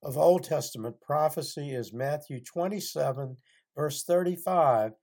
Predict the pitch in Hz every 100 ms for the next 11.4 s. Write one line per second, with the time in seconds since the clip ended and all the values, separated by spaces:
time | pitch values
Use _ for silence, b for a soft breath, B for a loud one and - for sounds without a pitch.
0 | _ _ 139 131 131 - 180 175 135 139
1 | 139 120 120 - 123 - 117 156 151 -
2 | 120 113 _ _ _ _ _ _ _ _
3 | _ _ _ _ _ _ _ - _ _
4 | _ _ 147 175 175 156 147 220 233 -
5 | 156 135 120 110 117 113 110 110 110 117
6 | 139 165 180 170 165 151 - 160 151 139
7 | 202 - - 160 170 175 - 160 151 165
8 | 135 110 - 117 120 143 147 147 139 156
9 | 156 156 135 127 175 175 165 147 143 139
10 | - - 175 175 175 165 160 156 143 -
11 | 180 170 131 131